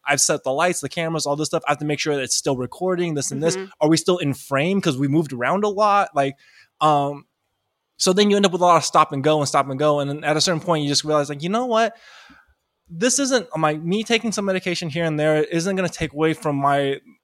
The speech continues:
Speaker 1: actual masculinity and manhood. It just makes life fucking easier to do this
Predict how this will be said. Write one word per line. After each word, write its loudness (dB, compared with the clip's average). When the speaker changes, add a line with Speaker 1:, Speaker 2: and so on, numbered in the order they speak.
Speaker 1:
actual -2
masculinity -2
and -6
manhood. -2
It -4
just 0
makes -2
life -2
fucking -4
easier 0
to 2
do 2
this 0